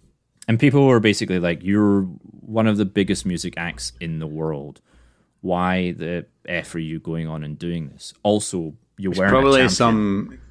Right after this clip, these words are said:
Speaker 2: contractual agreement she has with Simon Cowell, just wants
Speaker 1: She
Speaker 2: to make more money out of her.
Speaker 1: No, she just said that she wanted to win this time.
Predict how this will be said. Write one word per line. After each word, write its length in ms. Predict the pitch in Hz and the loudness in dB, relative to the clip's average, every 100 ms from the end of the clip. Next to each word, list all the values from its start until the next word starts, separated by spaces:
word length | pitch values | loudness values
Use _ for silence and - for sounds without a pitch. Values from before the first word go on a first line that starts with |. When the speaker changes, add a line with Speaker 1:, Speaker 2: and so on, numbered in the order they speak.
| - | -14
Speaker 2:
contractual 600 | - 104 - 92 - - 95 | -4 -4 0 -2 -2 -4 -2
agreement 480 | 90 95 104 95 80 | 0 0 0 -2 -2
she 120 | 98 | -2
has 200 | 92 92 | -2 -2
with 140 | 90 | -6
Simon 320 | - 95 92 | -2 -2 -2
Cowell, 340 | 92 101 101 101 | -2 0 0 -2
just 260 | 92 101 - - _ _ _ _ - | -4 -8 -8 -20 _ _ _ _ -10
wants 220 | 98 95 - | -6 -6 -4
Speaker 1:
She 160 | - | 0
Speaker 2:
to 40 | 120 | 0
make 180 | 87 | 0
more 160 | 90 92 | -2 -2
money 220 | 98 113 | -2 0
out 180 | 117 - | -2 -4
of 60 | - | -8
her. 200 | 104 - _ - | -10 -10 _ -12
Speaker 1:
No, 800 | 95 113 123 127 123 117 110 107 - | -6 -4 -2 0 0 0 0 -2 -6
she 240 | - 117 | -8 -6
just 200 | 113 117 | -4 -4
said 240 | 117 110 98 | 0 0 -2
that 140 | 101 | -8
she 120 | - | -4
wanted 320 | 98 92 - - | -2 -2 -6 -12
to 100 | 85 | -6
win 240 | 87 104 | -4 -2
this 180 | 98 - | -4 -8
time. 340 | 78 71 71 | -14 -16 -18